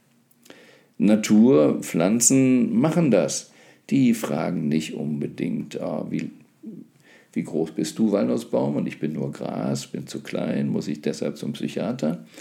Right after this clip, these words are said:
Nein, jeder lebt entsprechend seinem Naturell.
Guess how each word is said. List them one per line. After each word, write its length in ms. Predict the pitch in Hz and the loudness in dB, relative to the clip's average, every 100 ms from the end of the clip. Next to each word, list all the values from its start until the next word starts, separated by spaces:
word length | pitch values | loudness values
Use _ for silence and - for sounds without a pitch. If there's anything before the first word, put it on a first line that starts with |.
| - - _ - | -20 -20 _ -10
Nein, 460 | 151 208 208 139 - | -4 0 2 0 -2
jeder 600 | 98 90 87 90 98 107 - - | -4 0 2 2 0 0 -8 -10
lebt 440 | 76 73 85 - - | -6 -2 -2 -2 -6
entsprechend 640 | - - - 82 - 80 | -12 -12 -8 -10 -6 -6
seinem 360 | 78 71 85 85 | -4 -4 -4 -6
Naturell. 720 | 78 - 80 90 78 - | -8 -8 -8 -8 -10 -10